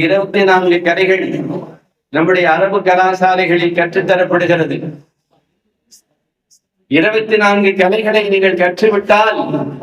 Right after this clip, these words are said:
ஆலிம்கள் என்று உலகம் சொல்லும். ஆனால் இந்த மதர்சாவினுடைய நீதிகள் என்ன தெரியுமா? தமிழகத்தினுடைய, இந்தியாவினுடைய அனைத்து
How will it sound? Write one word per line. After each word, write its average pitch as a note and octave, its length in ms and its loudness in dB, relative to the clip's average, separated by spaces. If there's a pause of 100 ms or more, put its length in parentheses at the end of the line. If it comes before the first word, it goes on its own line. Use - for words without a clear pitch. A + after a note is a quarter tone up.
(280)
ஆலிம்கள் G3 440 0 (220)
என்று F3+ 200 -2
உலகம் F#3 440 2
சொல்லும். E3 340 0 (480)
ஆனால் G3 400 2
இந்த F#3 180 0
மதர்சாவினுடைய G#3 840 0 (100)
நீதிகள் G3 440 0
என்ன F#3 120 -2
தெரியுமா? F3+ 400 0 (460)
தமிழகத்தினுடைய, G3 760 0 (360)
இந்தியாவினுடைய G3+ 600 0 (100)
அனைத்து G3+ 380 -2